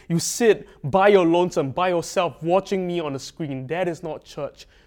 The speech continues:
Church is when the people of God come together. It is an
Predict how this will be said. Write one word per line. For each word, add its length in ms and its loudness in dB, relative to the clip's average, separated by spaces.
Church 240 -2
is 140 -8
when 140 -4
the 60 -8
people 420 -6
of 140 -4
God 260 -4
come 460 -4
together. 440 0
It 180 -2
is 200 2
an 240 -4